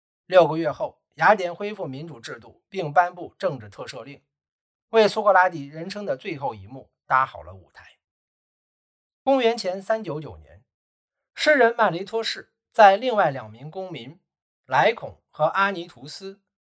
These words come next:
阿尔克比亚德曾因痴迷哲学而抛弃后者的支持下，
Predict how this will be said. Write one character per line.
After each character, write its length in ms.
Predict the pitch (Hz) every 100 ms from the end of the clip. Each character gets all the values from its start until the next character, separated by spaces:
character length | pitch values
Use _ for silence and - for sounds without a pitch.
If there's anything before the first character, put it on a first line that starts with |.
| _
阿 120 | 185
尔 200 | 185 180
克 120 | 180
比 120 | 202 175
亚 200 | 170 143
德 280 | 139 - -
曾 160 | 160
因 160 | 190 196
痴 160 | 196
迷 160 | 220 185
哲 220 | 156 156
学 260 | 190 123 131
而 180 | 135 151
抛 220 | - 208
弃 160 | 208 160
后 300 | - 240 156
者 140 | 104
的 100 | 92
支 160 | 101 -
持 160 | 113
下， 240 | 107 135